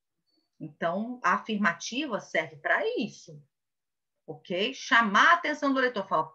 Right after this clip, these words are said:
"Putz, caraca, o Brasil é uma nação historicamente machista e violenta. Caraca, deixa eu prestar atenção nesse texto aqui." Ok?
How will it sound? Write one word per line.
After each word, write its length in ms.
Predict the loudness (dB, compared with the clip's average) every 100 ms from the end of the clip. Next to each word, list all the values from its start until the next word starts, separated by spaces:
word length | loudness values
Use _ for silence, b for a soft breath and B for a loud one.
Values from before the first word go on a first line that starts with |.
| -4
"Putz, 1160 | -2 0 2 4 4 2 -4 -8 -8 -10 -18 _ _ _ _ _
caraca, 580 | -10 0 4 6 4 2
o 40 | -2
Brasil 360 | 0 0 2
é 40 | 2
uma 160 | 4
nação 280 | 2 0 -4
historicamente 800 | -6 0 2 2 0 -4 -6 -6
machista 500 | -8 -6 -10 -14 -10
e 60 | -6
violenta. 680 | -2 -2 -2 -4 -6 -8 -12
Caraca, 600 | -6 -2 0 -2 -4 -12
deixa 180 | -16
eu 60 | -16
prestar 260 | -12 -12 -12
atenção 300 | -14 -16 -18
nesse 180 | -18 -18
texto 320 | -14 -14 -14
aqui." 340 | -14 -12 -12 _ _ _ _ _ _ _ _ _
Ok? 540 | -20 -12 -2 -2 -2